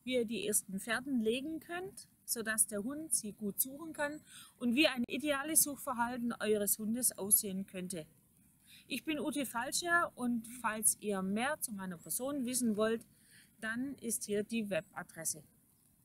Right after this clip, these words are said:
Bei den Videos erscheint immer mal wieder rechts oben so ein kleines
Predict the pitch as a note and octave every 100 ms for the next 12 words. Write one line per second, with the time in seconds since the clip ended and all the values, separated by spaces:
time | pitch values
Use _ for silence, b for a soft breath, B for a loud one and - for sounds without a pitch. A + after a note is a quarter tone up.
0 | _ _ _ - A#3 G#3+ A3+ A#3+ D#4 E4+
1 | - A#3 - A3 G#3+ A#3 B3 A3 G3 G#3
2 | A3+ G#3+ G3 G#3 - - - G#3+ B3 C#4+
3 | D#4+ D#4+ E4 E4 D4+ - A3+ G3 F#3+ G3+
4 | F#3+ F#3 F3 E3 - -